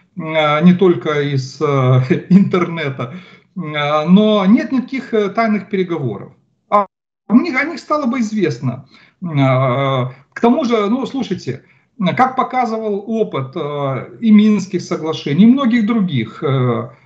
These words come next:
э, нельзя решить проблему только на тайных переговорах. Без опубличивания, без, э, согласия, общественного мнения, э, политических структур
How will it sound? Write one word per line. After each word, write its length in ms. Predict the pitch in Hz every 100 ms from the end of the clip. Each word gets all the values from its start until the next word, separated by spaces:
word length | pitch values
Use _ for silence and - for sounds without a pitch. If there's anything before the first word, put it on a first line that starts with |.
| _ _ _ 202
э, 240 | 165 147
нельзя 380 | 220 196 202 233
решить 300 | 220 - 196
проблему 400 | 190 180 208 190
только 220 | 185 180 156
на 100 | 143
тайных 360 | 147 139 131
переговорах. 600 | 131 123 120 98 87 - _ _ _ _ _ _ _
Без 300 | 165 233 254
опубличивания, 1080 | 220 226 226 185 269 - - 143 123 101 - _ _ _ _ _ _ -
без, 480 | 131 202 277 269 -
э, 500 | 226 214 202 185 170
согласия, 1200 | - 233 220 185 202 247 233 - 156 131 101 - _ _ _ _ -
общественного 800 | 233 - 277 277 - 262 247 240
мнения, 880 | 208 180 180 180 151 135 127 127 - _ -
э, 40 | 175 160 156 156
политических 560 | 233 233 269 - - 240
структур 880 | - 240 196 - 202 175 127 -